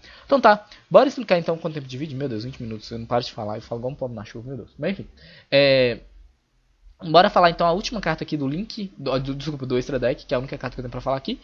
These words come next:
que é o Topologic Trisby. Eu não vou nem arriscar falar essa carta de novo, que eu nem sei. Tá, o efeito dele é o seguinte, se o monstro é invocado em Special Zone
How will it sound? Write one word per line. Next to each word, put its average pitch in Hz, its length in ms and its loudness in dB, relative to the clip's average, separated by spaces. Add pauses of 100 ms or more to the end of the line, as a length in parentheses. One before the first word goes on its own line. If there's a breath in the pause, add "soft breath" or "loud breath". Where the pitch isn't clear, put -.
(360 loud breath)
que 240 140 -2
é 185 100 6
o 196 140 2
Topologic 190 1000 -4 (480)
Trisby. 131 520 -4
Eu 127 80 -6
não 131 80 -8
vou 120 100 -6
nem 170 320 -6
arriscar 190 320 -8
falar 127 300 -6
essa 127 120 -10
carta 127 200 -2
de 135 80 -6
novo, 101 180 -10
que - 80 -12
eu 127 60 -6
nem 196 80 -2
sei. - 280 -12
Tá, - 160 2
o 165 80 0
efeito 190 240 -4
dele 226 140 0
é - 20 -4
o 226 40 -8
seguinte, 151 260 -8 (260 loud breath)
se 269 120 -4
o 285 40 -2
monstro 226 280 0
é - 20 -2
invocado 160 420 0
em 139 140 -12
Special 139 460 2
Zone 123 360 -2